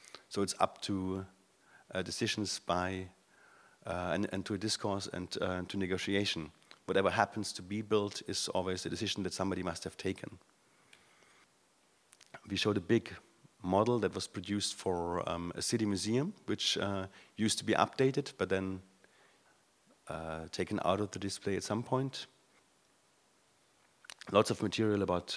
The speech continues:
um, council housing, some more experimental, um, modernist structure, late modernist structures, some quite radical, also in,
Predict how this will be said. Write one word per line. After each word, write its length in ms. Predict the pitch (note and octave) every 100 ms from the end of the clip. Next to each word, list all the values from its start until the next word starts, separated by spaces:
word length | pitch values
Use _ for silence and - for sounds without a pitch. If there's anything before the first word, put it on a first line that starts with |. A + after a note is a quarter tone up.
| -
um, 220 | F2 F2
council 380 | - A#2 B2+ B2+
housing, 680 | A2 G2+ G#2+ G#2+ G#2 G#2 G#2 - _ _ _ _ _ _ - - _ - - _ _ _ _ - - _ _ -
some 180 | - G2
more 180 | G2 F2+
experimental, 880 | - G2 F#2+ A2 B2+ G#2+ G2+ G2 G#2 -
um, 420 | F#2+ F#2+ F#2+ F#2+ - - - - _ _ _ -
modernist 460 | G#2 G#2+ F#2+ -
structure, 440 | - A2 F#2 - G2
late 300 | F#2+ G#2 G#2
modernist 360 | G2 G2+ F#2+
structures, 480 | - G2+ - G#2+ F#2+
some 640 | - - F2+ F#2+ F#2 F#2+ -
quite 220 | F2 F2+
radical, 380 | G#2+ A#2+ - A2+
also 380 | - G2 - G#2
in, 380 | F#2+ F#2 F2+